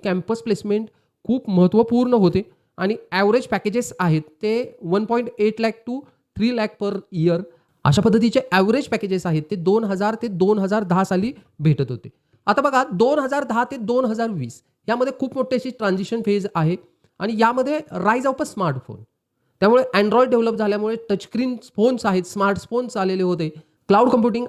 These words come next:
आणि डिजिटल इंडिया आल्यामुळे त्या ठिकाणी आयटी इंडस्ट्रीचा खूप मोठा बूम झालेला होता. आणि त्यामध्ये वेब डेव्हलपमेंट, Android आणि Python हे हाय डिमांडिंग स्किल होते दोन हजार ते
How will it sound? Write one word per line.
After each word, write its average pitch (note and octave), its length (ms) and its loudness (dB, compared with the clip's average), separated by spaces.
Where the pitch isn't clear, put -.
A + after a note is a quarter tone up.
आणि G3+ 160 0
डिजिटल F#3+ 420 2
इंडिया G#3+ 360 2
आल्यामुळे E3 380 2
त्या G3+ 100 4
ठिकाणी G3 320 2
आयटी D#3+ 220 0
इंडस्ट्रीचा F#3+ 460 -2
खूप G3+ 200 -6
मोठा F#3+ 200 0
बूम F3+ 360 2
झालेला E3 280 2
होता. D#3+ 320 0
आणि D#3+ 140 2
त्यामध्ये G#3+ 360 2
वेब G3+ 320 2
डेव्हलपमेंट, A#3 520 0
Android G#3 560 -2
आणि G3 180 -6
Python F#3+ 440 -2
हे B3+ 200 -4
हाय A#3 220 -2
डिमांडिंग G3+ 500 -2
स्किल D3 300 -6
होते A2+ 260 -8
दोन F#3+ 280 2
हजार G3+ 240 -2
ते A#3+ 280 -6